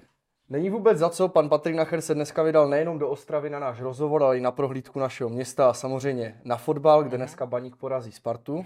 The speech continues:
Speaker 1: je to tak?
Speaker 2: <laughs> Jo, no, určitě, může, tak myslet si to můžete.
Speaker 1: <laughs> Už můžeme střihnout klidně výsledek, že jo?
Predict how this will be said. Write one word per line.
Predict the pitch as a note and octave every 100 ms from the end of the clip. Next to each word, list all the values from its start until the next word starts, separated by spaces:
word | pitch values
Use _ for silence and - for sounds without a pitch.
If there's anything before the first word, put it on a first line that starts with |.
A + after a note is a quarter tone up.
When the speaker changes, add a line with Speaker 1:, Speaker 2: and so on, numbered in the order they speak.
| -
Speaker 1:
je | B2
to | -
tak? | E3 B2+ - _
Speaker 2:
<laughs> | -
Jo, | A#2+ D3+
no, | C3+ B2 C#3
určitě, | A#2+ B2 - C3+
může, | D3+ - -
tak | C#3 C#3
myslet | B2 D3+
si | D#3
to | D#3
můžete. | C#3+ C3 D#3 - - _
Speaker 1:
<laughs> | F#3+ - E3+
Už | C#3+ A#2+
můžeme | D3 D3+
střihnout | - D#3+ D#3 D#3
klidně | D3+ D3+ C#3+
výsledek, | C#3 - A#2+ A2+
že | A2+
jo? | B2